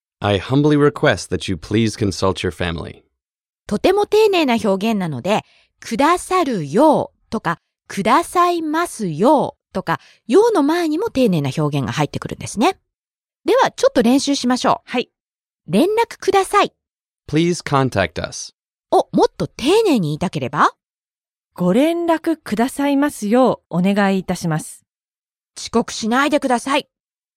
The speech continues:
Speaker 1: Please don't be late.
Speaker 2: をもっと丁寧に言いたければ、
Speaker 3: 遅刻なさいませんようお願いいたします。ビジネスメールでこんな表現を見たけどどういう意味？なんていう経験は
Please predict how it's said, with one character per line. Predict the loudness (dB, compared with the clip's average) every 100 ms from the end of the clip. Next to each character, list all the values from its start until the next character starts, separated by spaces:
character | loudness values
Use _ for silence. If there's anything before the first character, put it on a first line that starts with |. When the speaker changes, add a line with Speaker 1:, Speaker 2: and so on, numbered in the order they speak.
| _ _ _ -6
Speaker 1:
Please | 0 2 2
don't | 2 0 2
be | 2
late. | 2 0 -6 -20 _ _ _ _ _
Speaker 2:
を | 2 2 _ -2
も | 0
っ | 0
と | -2
丁 | -4 2 4 4
寧 | 0
に | -2 -4
言 | -4
い |
た | -2 -4
け |
れ | -4
ば、 | -2 0 0 -2 _ _ _ _ _ -18
Speaker 3:
遅 | -4
刻 | 0 2 0
な | 0
さ | 0 0
い |
ま | 0 -2
せ | 0
ん | 2
よ | 4 4 0
う | -4
お |
願 | -2 0 0
い |
い |
た | -2
し | -4
ま | -6
す。 | -6 -16 _ _ _ _ _ _ _ _ _
ビ | -2
ジ | 2
ネ | 0
ス | 0 0
メ | 2
ー | 2
ル | 2
で | 4 4 0 _
こ | -4 0
ん | 0
な |
表 | 0 0
現 | 0 2
を | 2
見 | 4
た | 2
け | 0
ど | -2 -2 -2
ど | -2
う | 0
い | 2
う | 2
意 | 2
味？ | 2 0 -4
な | 0 0
ん |
て | 2
い | 2 2 0
う |
経 | -2 -2
験 | 0
は | 0 -2